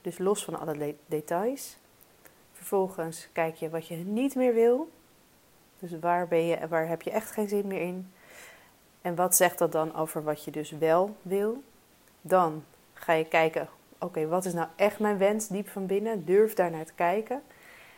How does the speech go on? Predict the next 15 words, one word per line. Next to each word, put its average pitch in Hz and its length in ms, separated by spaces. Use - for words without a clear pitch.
En 180 180
ga 170 200
vervolgens, 180 540
eh, 180 100
erkennen 190 720
dat 175 220
er 175 240
een 175 120
aantal 165 220
belemmeringen, 175 720
eh, 165 400
overheen 175 440
zitten 208 300
die 180 120
jij 180 360